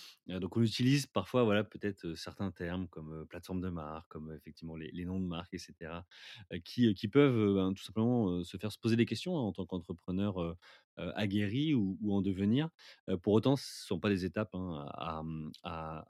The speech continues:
à, à prendre à la légère au moment de la, de la création. Hem, avant de, de reparler de la marque plus en détail, justement, est-ce que tu peux nous expliquer, heu, d'où tu viens et, et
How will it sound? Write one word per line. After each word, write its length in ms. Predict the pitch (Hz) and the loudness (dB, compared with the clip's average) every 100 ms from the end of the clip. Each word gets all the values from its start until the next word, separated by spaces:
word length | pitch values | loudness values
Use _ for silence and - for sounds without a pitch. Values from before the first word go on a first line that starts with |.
| 73 | -12
à, 40 | |
à 80 | - | -8
prendre 220 | - 110 | 0 2
à 40 | 101 | 2
la 80 | 90 | 2
légère 380 | 90 85 104 | 0 0 -2
au 40 | 92 | 0
moment 220 | 87 98 | 0 0
de 60 | 92 | 0
la, 160 | 85 | -2
de 80 | 82 | -2
la 80 | 87 | -6
création. 500 | - 95 87 - 180 - - - - - | -4 -4 -4 -4 -6 -8 -18 -18 -18 -2
Hem, 320 | 95 95 101 - _ _ _ _ - _ - | 2 4 2 -2 _ _ _ _ -18 _ -6
avant 200 | 120 123 | 4 8
de, 260 | 151 110 107 | 10 10 10
de 100 | 101 | 8
reparler 380 | 98 110 107 117 | 4 4 4 6
de 60 | 110 | 6
la 80 | 98 | 4
marque 180 | 101 - | 2 -4
plus 120 | 101 | 0
en 80 | 98 | 0
détail, 220 | 95 135 | 2 0
justement, 220 | 110 117 | 2 0
est-ce 100 | 135 | 2
que 60 | 135 | 0
tu 160 | - | 2
peux 120 | 139 | 6
nous 180 | 151 107 | 8 8
expliquer, 480 | 104 - 107 135 143 | 4 -2 -2 4 6
heu, 120 | 113 | 6
d'où 180 | 92 117 | 4 0
tu 200 | 110 120 | -2 0
viens 480 | 107 110 110 120 123 | 2 4 4 6 6
et, 100 | 104 | 6
et 260 | 95 90 | 4 2